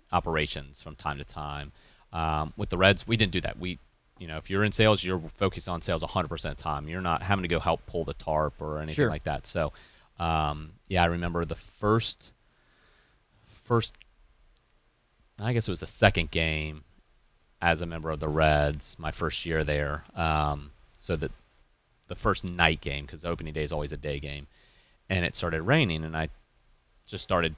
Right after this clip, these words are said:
Speaker 1: kinda heading down, you know, towards the field, and people were like, "What are you doing?" I was like, "Don't we all have to pull tarp?" And they're like, "No, they've got their own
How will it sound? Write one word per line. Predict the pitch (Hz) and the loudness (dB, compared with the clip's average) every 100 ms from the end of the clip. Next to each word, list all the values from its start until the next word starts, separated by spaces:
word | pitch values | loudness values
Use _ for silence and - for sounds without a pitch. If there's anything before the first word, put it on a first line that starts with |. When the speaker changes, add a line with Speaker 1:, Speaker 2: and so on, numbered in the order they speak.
| - | -6
Speaker 1:
kinda | 90 82 | -4 4
heading | 90 87 87 | 6 6 2
down, | 78 82 82 85 87 87 87 _ | 2 4 4 4 0 -4 -10 _
you | 92 | -4
know, | 85 80 | 0 0
towards | - 90 85 | 0 0 0
the | 87 | -4
field, | - 80 80 98 | -6 -2 2 2
and | 78 78 | 0 -4
people | 92 87 | -6 -2
were | 76 | -2
like, | 98 | -2
"What | 107 | -2
are | |
you | 98 | -2
doing?" | 110 127 | -4 -8
I | |
was | 80 | -12
like, | - - - - | -18 -20 -16 -10
"Don't | 78 | -6
we | 87 | 0
all | 90 90 | 2 2
have | 90 | 0
to | 90 | -2
pull | - 90 | -4 -6
tarp?" | 87 113 - | -4 -4 -6
And | 92 | -12
they're | 85 | -12
like, | - | 0
"No, | 135 113 87 | 6 6 6
they've | 113 113 | 4 4
got | 110 107 | 2 2
their | 92 98 | 2 2
own | 95 | 0